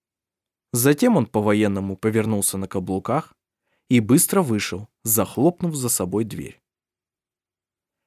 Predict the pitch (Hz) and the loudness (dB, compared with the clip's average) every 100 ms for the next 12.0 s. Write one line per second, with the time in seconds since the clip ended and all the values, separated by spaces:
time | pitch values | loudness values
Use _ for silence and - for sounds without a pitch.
0 | _ - 151 254 202 131 110 120 113 - | _ 0 4 6 6 4 4 4 2 0
1 | 107 113 - 110 104 104 98 127 175 147 | -4 -2 0 0 0 -2 -2 -2 -2 -2
2 | 131 127 123 - 90 87 107 _ _ _ | -2 -4 -6 -8 -8 -8 -14 _ _ _
3 | _ _ _ _ _ _ _ _ _ _ | _ _ _ _ _ _ _ _ _ _
4 | - 117 123 117 113 151 170 _ _ _ | 0 4 6 6 4 2 -2 _ _ _
5 | _ - 147 160 - 165 202 - 180 - | _ -4 0 0 0 2 0 -2 -4 -4
6 | 170 - 117 113 139 151 _ _ _ - | -6 2 2 4 0 -4 _ _ _ -6
7 | 107 - 127 131 131 123 - 127 95 92 | -4 -2 -2 -2 -4 -8 -6 -6 -6 -10
8 | - _ _ _ _ _ _ _ _ _ | -18 _ _ _ _ _ _ _ _ _
9 | _ _ _ _ - 120 139 - 214 - | _ _ _ _ -2 0 2 2 0 0
10 | 98 92 95 - _ _ - 104 101 101 | -4 -4 -6 -12 _ _ -12 -6 -2 0
11 | 101 95 139 147 135 131 - 101 90 104 | 0 0 0 -2 -4 -8 -6 -8 -8 -12